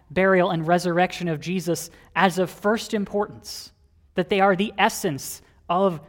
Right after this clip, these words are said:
the gospel message. And so why was Jesus crucified, dead, and buried?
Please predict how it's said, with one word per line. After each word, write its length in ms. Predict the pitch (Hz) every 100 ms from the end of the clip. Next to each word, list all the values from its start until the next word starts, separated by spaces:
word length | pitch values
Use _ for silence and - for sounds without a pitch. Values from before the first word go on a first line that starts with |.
| -
the 100 | 175
gospel 500 | 156 143 147 - 156
message. 640 | 143 139 - 120 - - _ _ _ _ _ _ _ _ _ _ _ _ _ _ _ _ -
And 120 | 208
so 120 | 262
why 340 | 226 277 311
was 220 | 269 214 -
Jesus 360 | 185 156 151
crucified, 800 | - 160 - 151 - 139 127 120 - _
dead, 320 | - 147 131 - _
and 140 | 135 127
buried? 400 | 113 117 143